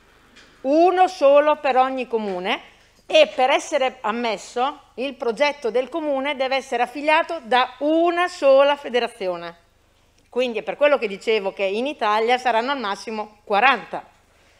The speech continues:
Noi abbiamo avuto la fortuna non solo di avere il centro federale dello squash a Riccione,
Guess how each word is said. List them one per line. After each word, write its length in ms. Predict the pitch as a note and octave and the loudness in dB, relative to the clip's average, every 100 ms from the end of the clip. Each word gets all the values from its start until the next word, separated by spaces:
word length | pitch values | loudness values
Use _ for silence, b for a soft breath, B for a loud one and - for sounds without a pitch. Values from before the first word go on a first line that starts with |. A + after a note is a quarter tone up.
| b b b | b b b
Noi 280 | - C#4+ D4 | -4 0 0
abbiamo 360 | F3 F#3+ A#3 G#3 | 0 2 0 0
avuto 320 | G#3 B3+ A#3+ | -2 -4 0
la 100 | G3+ | -2
fortuna 680 | G#3 F#3+ A#3 A#3 F#3+ D3+ - b b b b - | -2 -8 -4 -4 -4 -6 -14 b b b b -12
non 180 | G3 | -10
solo 440 | F#3+ D4 D4+ G3+ E3+ B | 2 6 6 4 -2 B
di 180 | B F#3 A3+ | B -12 -6
avere 500 | G3 A3+ A#3 G3+ - B B B | 2 2 2 -2 -6 B B B
il 140 | G3 F#3 | -10 0
centro 300 | B3 A#3 A3+ | 0 0 -6
federale 640 | - G3 G#3 A#3 A#3 G#3 | -4 0 2 2 2 0
dello 180 | F#3 F3 | -4 -6
squash 400 | - A3 A#3 G3+ | -4 -2 -2 -4
a 40 | |
Riccione, 560 | F3 F3+ G#3+ G3 E3+ | -8 -6 -2 -2 -2